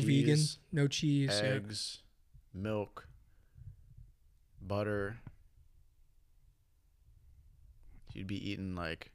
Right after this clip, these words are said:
Speaker 2: fruits, vegetables, nuts, rice and beans.
Speaker 1: Rice cakes.
Speaker 2: Yeah, I mean, I like all of that. Peanut butter. I would recommend that documentary to you,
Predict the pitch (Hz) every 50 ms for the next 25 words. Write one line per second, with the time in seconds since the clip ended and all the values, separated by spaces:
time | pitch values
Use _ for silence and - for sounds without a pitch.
0 | _ _ - - 113 110 110 110 - - 104 104 98 95 - - - 98 101 98
1 | 95 95 90 92 92 95 98 98 95 - - - - - - - - - - -
2 | - - - - - - - - - - - - - - - - - - - -
3 | - - - - 92 95 95 92 92 - 98 98 95 98 98 101 98 98 95 98
4 | 95 98 95 - - - - - - - _ - - - - - _ _ _ _
5 | - - - - - - - - - - - - - _ - - - - - -
6 | - _ - _ _ _ - - 139 135 127 - - - 139 135 135 - - -
7 | - - - - - - - - - - - - - - - 90 90 85 82 90
8 | 107 - - - 98 107 107 107 123 127 120 101 - 90 95 101 101 92 85 85
9 | 85 85 - - - - - - - 104 98 98 101 92 101 98 95 95 98 107
10 | 117 - - - 101 104 120 131 120 101 104 101 95 - 120 98 98 101 104 104
11 | 104 101 92 92 98 98 95 98 98 98 95 101 - - - - - - - 95
12 | 95 - 107 101 104 107 104 101 101 101 101 101 98 98 98 104 - - - -
13 | - - - - 101 92 95 110 120 123 123 123 123 120